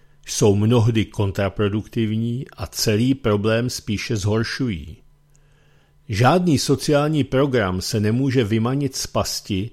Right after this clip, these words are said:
kterou bychom pro příště mohli nazývat Murrayho paradoxem. Čím účinnější je sociální program,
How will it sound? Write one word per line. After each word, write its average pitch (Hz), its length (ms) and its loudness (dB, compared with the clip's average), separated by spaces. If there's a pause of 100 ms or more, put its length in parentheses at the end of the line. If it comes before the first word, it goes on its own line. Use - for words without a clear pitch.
(160)
kterou 113 340 2
bychom 117 400 0
pro 107 160 -2
příště - 500 -4
mohli 110 320 -2
nazývat 101 640 -2
Murrayho 95 440 -2
paradoxem. 101 880 -8 (960)
Čím 135 380 4
účinnější 139 840 0
je 98 80 0
sociální 127 720 -2
program, 90 760 -4